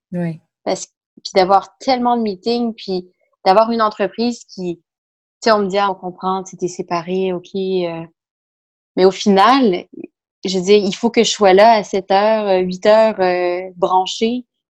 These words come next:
Speaker 1: Hmm.
Speaker 2: Puis quand quelqu'un m'appelle, même si j'ai mes enfants, ben, je dois répondre.
Speaker 1: Oui.
Speaker 2: Puis c'est encore mes enfants que, sans dire que c'est eux, le, parce que je sais que dans les C H S L D, il y a des situations vraiment extrêmes et tout, mais je trouve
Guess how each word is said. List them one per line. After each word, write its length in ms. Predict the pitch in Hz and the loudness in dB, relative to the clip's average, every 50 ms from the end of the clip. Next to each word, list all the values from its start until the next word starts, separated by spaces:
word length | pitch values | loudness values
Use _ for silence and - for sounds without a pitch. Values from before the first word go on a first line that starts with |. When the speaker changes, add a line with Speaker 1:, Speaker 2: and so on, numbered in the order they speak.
| 220 | -6
Speaker 1:
Hmm. 200 | 220 220 220 214 190 | -4 -2 0 0 -2
Speaker 2:
Puis 120 | 185 185 | -2 -2
quand 160 | - 214 202 190 | -2 -2 0 2
quelqu'un 320 | 202 196 185 - 226 226 | 2 2 4 4 4 4
m'appelle, 580 | 214 196 190 - 208 208 220 240 247 240 240 - | 4 4 2 4 4 4 4 4 4 2 -2 -4
même 220 | 214 202 202 208 | -4 -2 -2 -2
si 340 | 196 - - - - 196 190 | -4 -6 -12 -14 -10 -6 -4
j'ai 140 | 185 196 196 | -2 0 0
mes 200 | 190 190 185 185 | 0 0 2 2
enfants, 420 | 185 180 180 - - 233 247 240 | 2 0 0 0 0 0 2 2
ben, 360 | 226 202 185 190 185 180 185 175 | 0 0 0 0 0 -2 -2 -4
je 60 | 175 | -2
dois 140 | 190 185 180 | -2 -2 0
répondre. 420 | 180 180 175 202 208 226 233 233 226 - _ _ _ _ _ | -2 -2 -2 0 0 0 -2 -4 -8 -12 _ _ _ _ _
Speaker 1:
Oui. 220 | 208 196 196 196 190 - _ _ _ _ _ _ _ _ _ _ _ | -6 -4 -4 -4 -6 -10 _ _ _ _ _ _ _ _ _ _ _
Speaker 2:
Puis 80 | - - | -12 -6
c'est 120 | - 214 | -2 0
encore 260 | 190 190 - 208 208 | 0 2 2 0 2
mes 200 | 208 196 190 185 | 2 0 0 2
enfants 320 | 185 180 180 - 233 247 240 | 0 0 0 -2 -4 -4 -4
que, 460 | - - 196 185 180 180 175 175 175 175 _ _ _ _ _ _ _ - - - | -2 -2 -2 0 0 0 0 -2 -4 -8 _ _ _ _ _ _ _ -20 -20 -8
sans 260 | - - 247 233 220 | -2 2 2 2 2
dire 200 | 208 240 247 233 | 2 0 -2 -2
que 120 | - 208 | -2 -4
c'est 260 | 180 - - 208 190 190 | -6 -4 -4 -2 0 2
eux, 240 | 202 220 226 220 208 | 2 2 2 0 0
le, 320 | 185 170 170 175 175 175 175 - | 0 0 -2 -2 -4 -8 -8 -10
parce 180 | - 165 - | -12 -12 -10
que 140 | - - 175 | -8 -6 -6
je 140 | 160 165 170 | -6 -8 -10
sais 220 | 160 - 214 202 | -8 -6 -6 -6
que 120 | - - 175 | -4 -4 -6
dans 180 | 165 175 170 165 | -4 -4 -6 -8
les 180 | 170 165 170 | -8 -8 -8
C 220 | 165 - - - 175 | -10 -10 -8 -8 -8
H 200 | 165 - - 180 | -8 -8 -12 -14
S 140 | 160 - | -14 -10
L 140 | - 170 170 165 | -8 -8 -6 -4
D, 60 | 185 | -4
il 60 | 185 | -4
y 40 | 185 | -4
a 40 | 170 | -4
des 100 | 170 170 | -6 -10
situations 460 | - - - - 170 - - - 175 | -14 -14 -12 -12 -12 -12 -12 -14 -16
vraiment 260 | 170 160 165 165 170 | -14 -14 -12 -10 -8
extrêmes 460 | 175 170 160 - - - - 185 180 175 | -8 -10 -10 -14 -14 -10 -8 -6 -4 -6
et 80 | 165 | -6
tout, 160 | - - 208 | -4 -4 -4
mais 100 | 196 180 | -2 -2
je 100 | 175 - | -4 -6
trouve 120 | - - | -8 -12